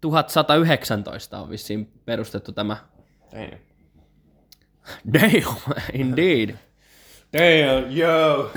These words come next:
Speaker 1: <laughs> Ja tää on ilmeisesti tämä itse tämä olut on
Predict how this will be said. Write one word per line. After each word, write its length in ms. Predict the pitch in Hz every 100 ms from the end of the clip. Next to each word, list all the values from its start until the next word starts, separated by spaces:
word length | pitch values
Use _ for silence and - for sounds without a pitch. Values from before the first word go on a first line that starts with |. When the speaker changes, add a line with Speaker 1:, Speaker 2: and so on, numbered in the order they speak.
| - 185
Speaker 1:
<laughs> 480 | - 131 - - -
Ja 60 | 127
tää 180 | 175
on 160 | 165 160
ilmeisesti 520 | 160 175 170 160 151 143
tämä 220 | 151 151
itse 140 | 151
tämä 240 | 143 147 143
olut 420 | 185 185 147 -
on 260 | 127 123